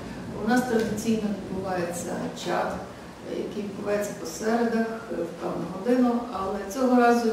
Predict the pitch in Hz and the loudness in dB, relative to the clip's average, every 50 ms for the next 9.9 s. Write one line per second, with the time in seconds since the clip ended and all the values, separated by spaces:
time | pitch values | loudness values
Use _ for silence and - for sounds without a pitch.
0 | 214 214 226 226 220 220 208 202 202 196 202 202 196 190 190 190 - - 170 - | 2 2 2 2 2 0 -2 -4 -4 -6 -6 -6 -4 -4 -4 -4 -4 -6 -6 -6
1 | 185 175 165 165 160 170 - 220 226 226 233 226 220 214 208 - - - 185 180 | -6 -6 -6 -6 -8 -8 -2 0 2 4 6 4 4 2 -2 -6 -8 -10 -8 -4
2 | 175 170 170 170 170 - - 175 - 180 175 170 170 - - 175 165 165 160 160 | -2 -2 -2 -2 -2 -4 -6 -6 -4 -4 -4 -4 -4 -4 -4 -6 -4 -2 -4 -4
3 | - - - 202 220 220 - 262 254 254 254 247 240 233 - - - - 254 254 | -4 -8 -8 -6 -6 -6 -4 0 2 4 6 6 6 4 2 -2 -2 0 2 2
4 | 233 - 226 214 214 214 214 - 226 220 214 208 208 - 220 220 214 214 208 208 | 2 2 0 0 2 0 0 0 2 2 2 2 2 2 2 2 2 2 2 2
5 | 220 220 214 226 226 208 - - - 170 170 - 175 170 - - 175 175 170 175 | 0 0 2 4 2 2 2 -2 -6 -6 -6 -4 -6 -6 -4 -6 -4 -4 -4 -4
6 | - - - 196 196 202 196 196 196 185 - - - 190 180 - 175 170 170 170 | -6 -6 -6 -4 -4 -4 -4 -4 -4 -4 -4 -4 -6 -8 -8 -4 -2 0 0 0
7 | 170 - - - - 196 190 185 180 - - 180 180 170 170 170 170 - - - | 0 -2 -4 -4 -8 -6 -4 -4 -4 -4 -2 0 0 2 2 0 -2 -4 -8 -12
8 | - - - - - - - - 240 240 220 220 220 214 220 214 185 190 - 196 | -14 -14 -16 -16 -16 -14 -4 2 4 6 6 6 4 4 0 -2 -4 -4 -6 -4
9 | 185 196 190 190 190 185 - 170 165 170 170 165 165 - - - - | -4 -4 -2 -2 -4 -4 -4 -4 -2 0 0 0 0 -2 -6 -6 -8